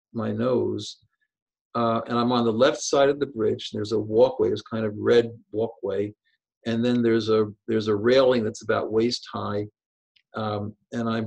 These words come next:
get to the middle of the bridge, and I hear a little ruffling sound to my left. And I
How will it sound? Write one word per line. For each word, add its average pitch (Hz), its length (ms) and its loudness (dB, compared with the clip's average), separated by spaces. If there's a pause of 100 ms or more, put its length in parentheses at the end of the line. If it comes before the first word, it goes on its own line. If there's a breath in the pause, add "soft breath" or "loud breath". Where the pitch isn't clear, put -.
(140)
get 123 160 2
to 113 80 -4
the 110 100 -4
middle 156 460 4
of 120 180 0
the 110 80 -2
bridge, 101 600 -4 (680)
and 120 640 0 (1040)
I 123 160 0
hear 165 380 4
a - 100 2
little 135 280 4
ruffling 117 600 0
sound 107 420 -6
to 120 100 -6
my 110 160 -4
left. 139 360 -8 (1040)
And 113 220 -4
I 110 400 -4